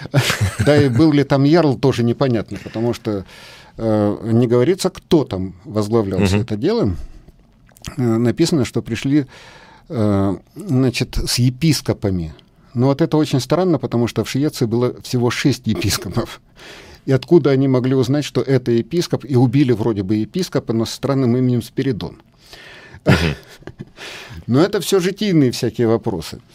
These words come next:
Speaker 1: И вот в лаврентьевском варианте «Житийной повести» там есть одна фраза очень забавная,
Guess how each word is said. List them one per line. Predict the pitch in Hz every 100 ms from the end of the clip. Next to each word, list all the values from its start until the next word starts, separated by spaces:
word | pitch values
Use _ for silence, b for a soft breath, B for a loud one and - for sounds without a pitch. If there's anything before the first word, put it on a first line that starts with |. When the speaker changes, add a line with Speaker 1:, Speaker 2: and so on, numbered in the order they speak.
| B B B B
Speaker 1:
И | 123
вот | 120 -
в | 139
лаврентьевском | 117 190 196 - 165 147
варианте | 139 147 143 135 135 127 120 117
«Житийной | 107 120 143 127 120
повести» | 151 175 - -
там | 139
есть | 131 127 123
одна | 110 117
фраза | 127 127 104
очень | 98 104
забавная, | 95 113 127 131 104 95